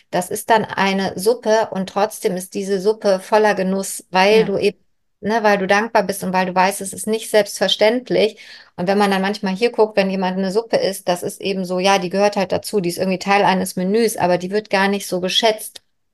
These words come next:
Speaker 1: Und
Speaker 2: Absolut.
Speaker 1: das ist, das ist tatsächlich ein, ein cooler Schlüssel, ähm, zu sagen, okay, sich noch mal zu reduzieren und zu sagen,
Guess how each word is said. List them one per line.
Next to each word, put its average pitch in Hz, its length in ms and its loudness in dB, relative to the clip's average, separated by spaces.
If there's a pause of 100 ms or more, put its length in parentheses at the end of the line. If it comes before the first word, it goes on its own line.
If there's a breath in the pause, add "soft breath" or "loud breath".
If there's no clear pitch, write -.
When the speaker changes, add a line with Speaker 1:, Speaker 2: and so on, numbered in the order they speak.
(440)
Speaker 1:
Und 185 180 2
Speaker 2:
Absolut. 202 400 -8 (260)
Speaker 1:
das 202 240 2
ist, - 320 -4 (100)
das 202 180 0
ist 208 140 -8
tatsächlich 208 600 -2
ein, 190 240 -2
ein 190 160 -4
cooler 214 320 2
Schlüssel, 202 540 0 (380 loud breath)
ähm, 190 260 -2
zu 190 140 -6
sagen, 190 360 0
okay, 214 560 -2 (220 loud breath)
sich 185 180 -8
noch 202 160 -2
mal 190 160 -2
zu 190 180 -8
reduzieren 190 580 0
und 175 140 -4
zu 180 120 -6
sagen, 180 420 0